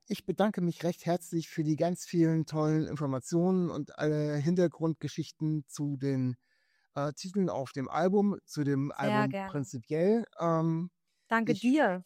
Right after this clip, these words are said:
Speaker 1: freue mich auch, dass du wieder, ähm, live zu sehen bist, weil, äh, das ist live noch mal, äh, besonders schön. Da ist sehr viel Energie auf der Bühne. Äh, kann ich nur jedem weiterempfehlen, wenn Mina Ritual als Band,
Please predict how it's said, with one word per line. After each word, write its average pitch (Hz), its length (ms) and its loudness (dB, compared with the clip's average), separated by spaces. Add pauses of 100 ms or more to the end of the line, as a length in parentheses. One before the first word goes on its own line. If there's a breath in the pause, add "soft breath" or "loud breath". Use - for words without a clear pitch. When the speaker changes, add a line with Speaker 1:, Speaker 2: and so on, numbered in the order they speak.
(120)
Speaker 1:
freue 160 300 2
mich 180 260 2
auch, 156 220 -2
dass 156 200 -6
du 156 160 -2
wieder, 156 760 2
ähm, 151 300 -8
live 165 420 -4
zu 196 140 -6
sehen 190 340 4
bist, 185 320 -2
weil, 151 340 -2 (320 loud breath)
äh, 151 240 -2
das 147 200 -8
ist 139 120 -12
live 143 260 -4
noch 143 140 -6
mal, 139 300 -2 (320)
äh, 131 340 -4 (400)
besonders 151 420 2
schön. 196 420 6 (120)
Da 139 160 -4
ist 139 140 -6
sehr 185 160 -2
viel 180 160 0
Energie 156 380 0
auf - 140 -2
der 151 120 0
Bühne. 160 400 2 (440 soft breath)
Äh, 139 400 -2 (140)
kann 131 160 -4
ich 127 140 -8
nur 147 280 4
jedem 143 300 0
weiterempfehlen, 139 680 -4 (420)
wenn 143 420 -2 (200)
Mina 160 280 4
Ritual 156 500 -2
als - 260 -8
Band, 131 420 -6